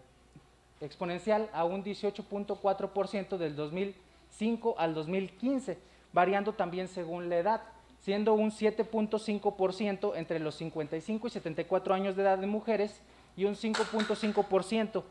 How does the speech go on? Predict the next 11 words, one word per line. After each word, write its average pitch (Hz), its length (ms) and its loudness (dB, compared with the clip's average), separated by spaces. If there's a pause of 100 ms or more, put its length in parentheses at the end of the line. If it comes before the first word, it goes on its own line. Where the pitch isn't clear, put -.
(340)
en 175 220 -2
hombres 196 440 0
de 156 100 2
la 151 120 0
misma 156 380 -4
edad, 214 220 4 (420)
también 196 380 6
variando 208 420 4
según 180 400 -2
la 175 120 6
región. 214 440 0